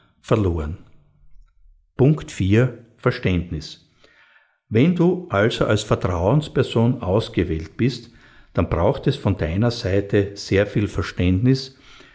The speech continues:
sicherlich sehr viel Geduld der betroffenen Person und auch Verständnis dir gegenüber.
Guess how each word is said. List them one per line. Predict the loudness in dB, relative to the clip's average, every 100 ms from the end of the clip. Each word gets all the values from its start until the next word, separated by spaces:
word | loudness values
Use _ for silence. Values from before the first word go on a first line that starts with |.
| _
sicherlich | -2 0 2 2 2 0
sehr | 2 2
viel | 2 -2
Geduld | 0 -4 0 4 4 2 -2
der |
betroffenen | 0 -2 2 0 2 2 2 0
Person | -2 0 2 2 0 -10 -20 -20 _
und | 0 2
auch | 0 0
Verständnis | -2 -2 0 0 0 -4 -4 -2
dir | 2 4 4
gegenüber. | 2 -4 -6 -6 -8 -8